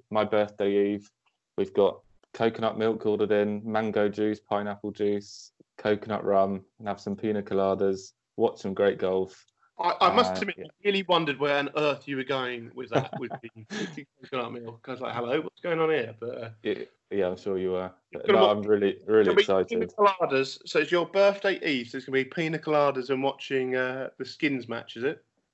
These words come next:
Speaker 1: Yeah, my girlfriend doesn't know that yet, but she knows about the pina coladas, but not the golf.
Speaker 2: <laughs> Well, that sounds, uh, that sounds like great fun, to be honest with you. It actually sounds like quite good fun. So, um,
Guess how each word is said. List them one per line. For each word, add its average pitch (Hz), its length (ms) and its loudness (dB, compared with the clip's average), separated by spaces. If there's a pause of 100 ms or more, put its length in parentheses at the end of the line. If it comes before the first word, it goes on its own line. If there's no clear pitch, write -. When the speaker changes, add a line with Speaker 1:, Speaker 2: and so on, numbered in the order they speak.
(360)
Speaker 1:
Yeah, 110 340 4
my 98 140 -4
girlfriend 113 380 -2
doesn't 95 180 -2
know 98 160 -2
that 85 140 -4
yet, 87 340 -8
but 85 160 -10 (400)
she - 160 -2
knows 113 220 4
about 98 160 2
the 92 120 -8
pina 92 220 -2
coladas, 92 580 -6
but 76 140 -6
not 90 140 -6
the 87 80 -6
golf. 87 280 -2 (1400)
Speaker 2:
<laughs> - 80 -10 (480)
Well, 180 120 4
that 196 180 8
sounds, 165 380 -2
uh, 147 240 2
that 160 180 -4
sounds 147 220 -6
like 135 120 -2
great 131 220 -4
fun, 131 240 -6
to - 140 -20
be 131 60 -10
honest 131 120 -14
with 123 100 -14
you. 120 120 -20
It 151 80 -6
actually 123 240 -8
sounds 113 260 -10
like 117 140 -12
quite - 160 -8
good 110 100 -20
fun. 110 180 -14
So, 120 200 -8 (340)
um, 151 460 8